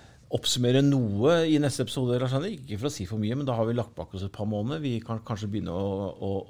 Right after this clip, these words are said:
ordentlig oppsummere resultatsesongen. Eh, og så vet jeg, Lars Henrik, at uten å røpe alt for mye, så vet jeg at det er et tema som, ehm, vi har snakket litt om, som du jobber med, som er dette med, som henger veldig godt sammen med Thinking Beyond, dette med spesialmateriale på havbunnen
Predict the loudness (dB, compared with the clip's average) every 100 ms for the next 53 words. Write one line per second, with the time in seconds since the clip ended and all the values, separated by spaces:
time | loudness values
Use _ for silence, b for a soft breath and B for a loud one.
0 | -6 -6 -6 -4 -2 -2 -6 -4 0 0
1 | 2 2 2 0 -4 -4 -6 -4 -4 -2
2 | -4 -8 B B B B B B 0 2
3 | 2 2 0 4 4 4 2 2 4 2
4 | 0 -2 -2 -4 -6 -6 -2 -2 -4 -8
5 | -6 -2 0 -2 0 -2 -2 -2 -2 -2
6 | -2 -4 -4 -4 -2 -4 -4 -4 -4 -4
7 | -6 -6 -4 -2 -2 -4 -6 -8 -8 -2
8 | -2 0 -4 -6 -6 -4 -2 -4 -4 -2
9 | 0 -2 -4 -12 -20 -20 -20 -20 -6 -2
10 | -2 0 -2 -2 B B B B 0 0
11 | 0 -2 -2 -2 -2 -2 -2 -2 -2 -4
12 | -2 0 4 6 6 4 2 2 2 2
13 | 2 2 4 6 4 2 -2 -2 -4 -4
14 | -4 0 0 -2 -6 -6 -4 0 0 0
15 | 0 2 2 0 -2 -4 -6